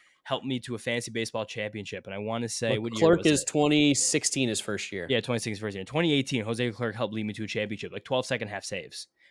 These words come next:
Speaker 1: Massive,
Speaker 2: <laughs>
Speaker 1: massive. Changed my entire season, Jose Leclerc. Had a one five E R A, but just a guy, like, he's a twenty-nine-year-old closer. He just got hot at the right time, just going off. He had that, you know, he had a, a little bit of a shakeup in the middle of the series, but he got, he got back to it,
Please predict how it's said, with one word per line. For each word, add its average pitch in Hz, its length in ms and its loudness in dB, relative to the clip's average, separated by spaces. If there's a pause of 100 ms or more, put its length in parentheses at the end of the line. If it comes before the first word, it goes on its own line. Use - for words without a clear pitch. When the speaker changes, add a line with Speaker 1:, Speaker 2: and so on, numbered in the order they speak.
(160)
Speaker 1:
Massive, 123 440 6
Speaker 2:
<laughs> - 40 0
Speaker 1:
massive. 131 420 4
Changed 127 220 0
my 131 80 2
entire 110 260 2
season, 104 320 -4
Jose 101 180 -4
Leclerc. 90 300 -6
Had 107 80 -2
a 117 60 2
one 131 180 2
five 123 260 4
E 123 80 2
R 104 160 2
A, 95 220 -2
but 101 200 -6 (380)
just 196 160 -4
a - 40 -14
guy, 180 100 0
like, 147 160 -2 (300)
he's - 60 -20
a - 20 -20
twenty-nine-year-old 135 580 2
closer. 120 380 0
He 117 60 -2
just 117 160 -6
got 101 160 2
hot 117 200 2
at 107 80 -4
the 113 80 -6
right 107 160 -4
time, 110 260 -4
just 98 140 -14
going 104 220 -4
off. 98 160 -6
He 120 80 -4
had 135 140 0
that, 135 180 -2
you 143 100 0
know, 131 60 2
he 131 60 4
had 131 100 0
a, - 20 -4
a 131 40 -2
little 131 420 -2
bit 139 100 -4
of 127 60 -4
a - 20 -4
shakeup 131 340 -2
in 123 40 -6
the 117 60 -2
middle 117 180 0
of 107 60 -4
the 107 60 -6
series, 101 380 -6
but 101 180 -8
he 104 80 -6
got, 113 220 0
he 117 60 -4
got 123 200 0
back 123 260 0
to 110 180 -2
it, 107 120 -6